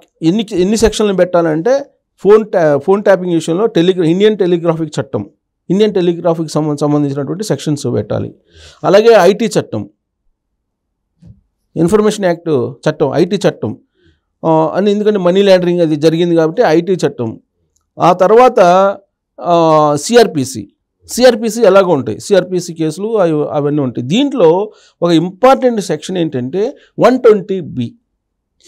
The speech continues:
ఈ వన్ ట్వంటీ బి అనేది కుట్రపూరితమైనటువంటి ఒక సెక్షను, కుట్రపూరితమైనటువంటి, ఆ, పనులు చేశారు, ప్రభుత్వానికి నష్టం చేసేటువంటి ఒక కుట్ర కోణం, కుట్ర దాగి ఉంది అనేది బలమైనటువంటి సెక్షన్.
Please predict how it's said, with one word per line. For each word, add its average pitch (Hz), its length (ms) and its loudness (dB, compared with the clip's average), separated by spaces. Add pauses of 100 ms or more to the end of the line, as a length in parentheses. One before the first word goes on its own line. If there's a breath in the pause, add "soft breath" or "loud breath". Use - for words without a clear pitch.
(200 loud breath)
ఈ 240 120 2
వన్ 190 300 2
ట్వంటీ 269 480 0
బి 196 360 0
అనేది 190 640 -4 (600)
కుట్రపూరితమైనటువంటి 202 1600 0 (920)
ఒక 180 160 2
సెక్షను, 160 800 -4
కుట్రపూరితమైనటువంటి, 190 1400 -2 (340 soft breath)
ఆ, - 40 2
పనులు 208 320 0
చేశారు, 175 360 0
ప్రభుత్వానికి 208 800 -2
నష్టం 214 380 -2
చేసేటువంటి 175 580 -4
ఒక 220 260 -6
కుట్ర 185 320 0
కోణం, 175 600 -4
కుట్ర 208 340 -2
దాగి 160 320 0
ఉంది 156 320 -2
అనేది 180 760 -4
బలమైనటువంటి 190 640 2
సెక్షన్. 117 360 -12